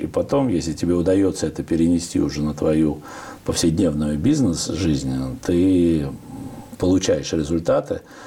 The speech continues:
потренировавшись в спорте. <laughs> Поэтому я к этому отношусь так. Ну, кроме этого, спорт очень многогранный. Это, это и эмоции там, для болельщиков, что тоже очень немаловажно. Вот,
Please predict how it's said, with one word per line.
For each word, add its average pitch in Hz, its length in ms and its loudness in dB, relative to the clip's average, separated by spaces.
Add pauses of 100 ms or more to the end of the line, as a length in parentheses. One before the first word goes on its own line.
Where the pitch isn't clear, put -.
(260)
потренировавшись 90 800 0
в - 160 -8
спорте. - 560 -2
<laughs> 226 180 4
Поэтому 98 500 0 (360)
я 117 160 4
к - 80 -2
этому 95 360 -2
отношусь 90 520 -4
так. 85 280 0
Ну, 95 100 -4
кроме 135 380 0
этого, 104 240 -2
спорт - 460 -2
очень 113 380 -2
многогранный. 82 920 0
Это, 78 300 -2
это 98 340 0
и 87 160 4
эмоции 82 600 0
там, 76 240 -4
для 78 160 0
болельщиков, 80 680 -2
что - 160 -6
тоже 76 280 -2
очень 73 220 -4
немаловажно. 73 680 0
Вот, 67 140 -4